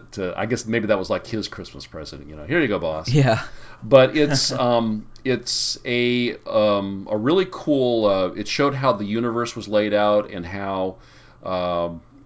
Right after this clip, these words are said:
Speaker 1: uh, the difference, you could go from system to system, and then, you know, you could expand a system and then see the planets, and then you could go to the planet and see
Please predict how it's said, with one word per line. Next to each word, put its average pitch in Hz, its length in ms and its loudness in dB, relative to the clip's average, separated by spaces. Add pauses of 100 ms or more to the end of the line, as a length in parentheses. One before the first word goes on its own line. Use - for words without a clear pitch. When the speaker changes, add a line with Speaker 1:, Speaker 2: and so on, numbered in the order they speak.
(140)
Speaker 1:
uh, 87 260 -2
the 82 140 -12
difference, - 560 -6
you 113 120 -4
could 95 240 -10
go 113 180 0
from 110 160 -6
system 117 380 -6
to 95 60 -4
system, 110 460 -4
and 95 140 -4
then, 90 380 -6
you 95 100 -8
know, 87 80 -4
you 90 160 -6
could 95 160 -8
expand 107 560 -2
a 98 40 -8
system 104 440 -4
and 95 100 -4
then 90 80 -6
see 104 180 -6
the 95 100 -6
planets, 98 460 -6
and 95 80 -6
then 92 100 -4
you 92 80 -4
could 92 240 -10
go 104 120 -2
to 98 100 -2
the 90 100 -8
planet 95 440 -6
and 92 120 -10
see 95 440 -6